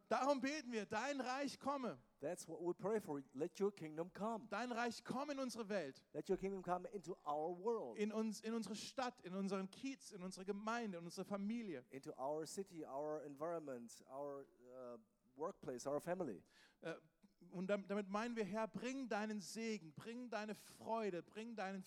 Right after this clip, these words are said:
Speaker 1: Frieden, bring deine Erlösung, bring alles zum Aufblühen um uns herum.
Speaker 2: And by that we mean bring your peace, bring your presence, bring everything you have, uh, let everything blossom around us.
Speaker 1: Wenn wir beten, „Dein Reich komme“, dann bitten wir Gott,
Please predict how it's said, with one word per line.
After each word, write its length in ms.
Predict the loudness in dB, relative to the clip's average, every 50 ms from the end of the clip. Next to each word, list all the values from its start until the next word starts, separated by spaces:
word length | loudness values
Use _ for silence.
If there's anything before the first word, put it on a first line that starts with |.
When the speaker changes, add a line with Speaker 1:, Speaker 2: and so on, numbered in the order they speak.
| -10 -18 -12
Speaker 1:
Frieden, 340 | -8 -6 -6 -4 -6 -8 -12
bring 240 | -10 -8 -8 -4 -2
deine 320 | -2 0 0 0 -2 -4 -6 -14 -20 -20 -20 -20 _ -4
Erlösung, 800 | 0 0 2 4 6 6 6 6 6 4 2 0 -4 -4 -6 -10 -10
bring 300 | -4 -2 -2 -2 -2 -6 -8 -12 -18 -18 -10
alles 340 | -8 -6 -4 -2 -2 -4 -4
zum 180 | -4 -4 -4 -2 2
Aufblühen 560 | 2 4 4 2 0 0 4 6 6 6 4
um 140 | 2 -2 -2
uns 160 | -2 -4 -2 -4
herum. 340 | -4 -2 -4 -8 -8 -10 -14 _ _ -6
Speaker 2:
And 80 | 0
by 100 | 0 2 4
that 200 | 4 4 4 2
we 140 | 0 0
mean 220 | 0 0 -2 -2 2
bring 260 | 2 2 2 4 2
your 100 | 2 0
peace, 380 | 0 -2 -6 -6 -6 -8 -10 -10
bring 260 | -8 -8 -6 -4 -4
your 100 | -6 -6
presence, 520 | -2 2 2 2 2 0 -8 -10 -12 -12
bring 260 | -10 -8 -8 -8 -4 -4
everything 360 | -4 -2 -4 -6 -6 -6 -6
you 100 | -6 -4
have, 300 | -2 -2 -2 -2 -4 -6 -8 -20 -20 _ _ _ _ _ _ _ _ _ _
uh, 380 | -10 -8 -8 -8 -8 -8 -10 -12 -14 -16 _ _ _ _ _ _ _ _ _ _ -12
let 140 | -8 -4
everything 340 | -4 -4 -4 -6 -8 -8 -8
blossom 320 | -6 -4 -4 -4 -4 -4 -4
around 320 | -2 -2 -2 -2 -2 -2
us. 280 | -4 -6 -4 -6 -6 0
Speaker 1:
Wenn 180 | 0 2 4 4
wir 160 | 2 2 2 -6 -2
beten, 340 | 0 2 2 2 0 -2 2
„Dein 260 | 4 4 4 4 2 2
Reich 320 | 2 2 2 2 2 0
komme“, 300 | 2 4 4 6 6 4
dann 220 | 2 2 -2 0
bitten 340 | 0 0 0 0 -2 -2 2
wir 120 | 2 2 4
Gott, 200 | 4 0 0